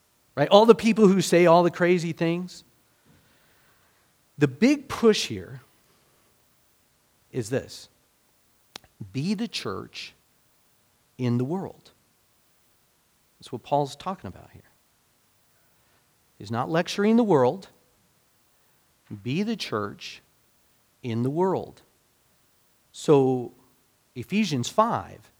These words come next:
isn't something that we're supposed to necessarily send out on flyers to everybody so that they'll act accordingly.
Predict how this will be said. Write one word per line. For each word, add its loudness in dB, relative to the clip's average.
isn't -4
something -6
that -2
we're -6
supposed -8
to -2
necessarily -4
send -6
out 0
on -6
flyers -4
to -4
everybody -2
so -2
that -2
they'll 0
act -4
accordingly. -12